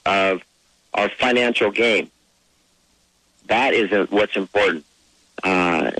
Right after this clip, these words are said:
you know, do we, do we really wanna, quote unquote,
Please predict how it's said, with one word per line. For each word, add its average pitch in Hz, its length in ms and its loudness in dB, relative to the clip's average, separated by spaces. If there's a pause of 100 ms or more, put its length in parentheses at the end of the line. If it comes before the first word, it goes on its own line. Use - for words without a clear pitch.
(140)
you - 100 2
know, 87 140 2
do 104 120 0
we, 107 240 2
do 113 160 0
we 117 140 2
really 156 300 2
wanna, 147 420 2 (400)
quote 135 240 2
unquote, 127 480 2